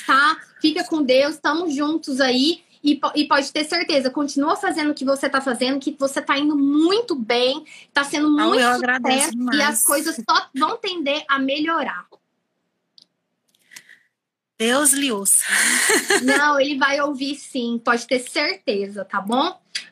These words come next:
Speaker 1: Beijo, fiquem com Deus, me manda notícias, tá?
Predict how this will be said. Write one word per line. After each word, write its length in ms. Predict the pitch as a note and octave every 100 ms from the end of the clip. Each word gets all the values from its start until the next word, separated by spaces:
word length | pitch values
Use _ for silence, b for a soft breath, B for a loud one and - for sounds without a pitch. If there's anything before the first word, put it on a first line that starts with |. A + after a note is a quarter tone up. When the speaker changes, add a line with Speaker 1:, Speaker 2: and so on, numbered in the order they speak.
| -
Speaker 1:
Beijo, 360 | C4 C4+ B3
fiquem 300 | A#3+ D#4 D#4+
com 180 | D#4 D4+
Deus, 240 | B3+ C4+ C#4+
me 120 | C#4
manda 260 | C4+ D4+
notícias, 560 | E4 E4+ - G3+ G3+ F#3+
tá? 320 | C4+ C#4+ A#4